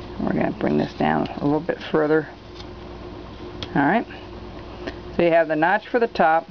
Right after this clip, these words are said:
where the eyebrow is going to be. You can bring that up a little further if you want, but you want a little bit of an angle going down.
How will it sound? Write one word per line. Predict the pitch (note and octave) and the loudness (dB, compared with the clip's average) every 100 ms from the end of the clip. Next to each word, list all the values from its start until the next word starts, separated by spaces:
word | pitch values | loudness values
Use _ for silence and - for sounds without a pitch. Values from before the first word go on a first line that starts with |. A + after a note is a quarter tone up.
| - - - - | -12 -18 -18 -4
where | F#3+ D#3 | 2 4
the | D3 | 6
eyebrow | C#3+ C#3+ C#3 C3+ | 6 4 6 4
is | B2+ | 4
going | - C#3 C#3 | 2 4 4
to | B2+ | 4
be. | D3 F3+ F#3 - - - - - - - - - - - | 4 4 2 -10 -16 -14 -14 -14 -14 -14 -12 -12 -8 0
You | F2 | 0
can | - | 0
bring | - | 0
that | - - | 0 0
up | - - | -2 -2
a | |
little | F2 - - | -4 -4 -2
further | C3 C3 C3 | 2 4 2
if | - | 0
you | - | 0
want, | C3+ D3 E3 - - - - - - - - - - - - - - | 4 4 2 -2 -18 -16 -16 -14 -12 -10 -10 -10 -12 -14 -12 -8 2
but | F3 | 6
you | F#3 | 8
want | G3+ F#3 | 8 6
a | D3 | 8
little | F#3 G#3 | 8 6
bit | E3+ D#3+ | 6 4
of | D3 | 6
an | D3 | 6
angle | C#3+ C#3 B2 F#2+ | 6 6 2 2
going | A2+ A#2+ C3 | 2 2 4
down. | C3 B2 A#2+ | 6 6 4